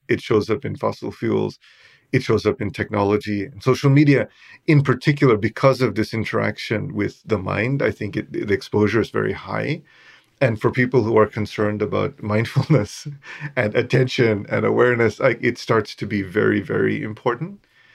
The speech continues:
Um, Matthew Brensilver and I had done an event at Spirit Rock a few, few times, right, with talking about technology as an existential risk,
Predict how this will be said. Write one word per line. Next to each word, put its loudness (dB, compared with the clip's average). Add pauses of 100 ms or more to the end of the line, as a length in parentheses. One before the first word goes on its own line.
(320)
Um, 0
Matthew 2
Brensilver 2
and -2
I -2
had -6
done 0
an -4
event -4
at -6
Spirit 2
Rock 2
a -4
few, -8 (220)
few -6
times, 0
right, -4
with -2 (400)
talking -2
about 4
technology -4
as -4
an -8
existential -6
risk, -6